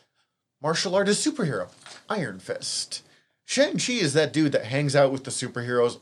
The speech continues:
all of the time, but is a one hundred percent not one. I mean, he doesn't have a costume.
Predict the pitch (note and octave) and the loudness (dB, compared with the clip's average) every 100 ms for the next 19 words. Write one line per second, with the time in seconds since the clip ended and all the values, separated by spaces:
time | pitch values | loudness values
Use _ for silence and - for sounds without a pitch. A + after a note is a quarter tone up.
0 | - A2+ A2+ A#2+ A2+ A2+ - A#2 A#2 B2+ | -4 0 0 0 -4 -8 -8 -8 -8 -4
1 | C3+ C3+ _ _ _ _ _ _ _ _ | -6 -6 _ _ _ _ _ _ _ _
2 | _ _ _ _ C3+ A#2+ A2+ - C3+ A#2+ | _ _ _ _ -4 -4 -6 -4 -6 -2
3 | C#3 B2 D3+ D#3 C3+ C#3 - C#3+ A#2+ A#2 | -4 -2 -2 -2 -2 -2 0 -4 -4 -6
4 | A2+ E3 - - - _ _ D3 E3 F#3 | -4 -4 -4 -6 -8 _ _ -6 -2 0
5 | D3 C3 C#3+ F#3+ D#3 F3+ D3 E3+ A3+ - | 0 -2 -2 -2 0 -2 0 -2 -2 -2
6 | C3 F3 | -4 -4